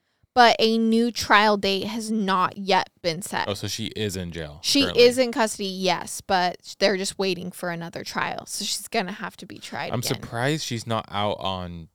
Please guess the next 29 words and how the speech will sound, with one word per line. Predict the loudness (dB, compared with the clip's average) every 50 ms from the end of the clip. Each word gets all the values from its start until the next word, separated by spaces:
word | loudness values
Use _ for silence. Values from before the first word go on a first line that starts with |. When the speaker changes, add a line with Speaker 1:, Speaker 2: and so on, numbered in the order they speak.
| _ _ _ _ _
Speaker 2:
surprised | -18 -10 -6 -6 -6 -6
she's | -4 -6
not | -6 -6 -4
out | -4 -6 -6 -8 -12 _ _ _ _ _ _ _ _ _ -10
or | -8
just, | -8 -6
like, | -8 -6 -6
on | -6 -8
home | -8 -8 -8 -8 -8 -6
arrest | -8 -8 -8 -10 -12 -14 -14
or | -14
something | -14 -14 -16 -14 -12 -14 -14 -12
because | -14 -14 -14 -8 -4 -4 -4 -4 -4
it's | -8 -10 -12 -12
been, | -10 -8 -6 -6 -6 -8 -8 -10 -14 -16 -18 _ _ _ _ _ _ _ -12
Speaker 1:
Right. | -8 -4 -4 -4 -4 -4 -4
Speaker 2:
I | -4
mean, | -4 -4 -2 -4
it's | -4 -4
been | -4 -6 -6 -4
vacated. | -4 -4 -4 -6 -6 -14 -16 -16 -20 -20 _ _ _ _ -8
Speaker 1:
I'm | -6 -4
gonna | -2 -2 -2 -2
assume | -2 -2 -2 0 0 0 0
because | 0 -2 -4 -4 -4 -4 -2
it | -2 -4 -4
only | -4 -6 -4 -4 -4 -4 -4 -2
got | -2 -2 -2 -2 -4 -10 -18 _ _ _ _ _
thrown | -4 -4 -4 -4 -6 -8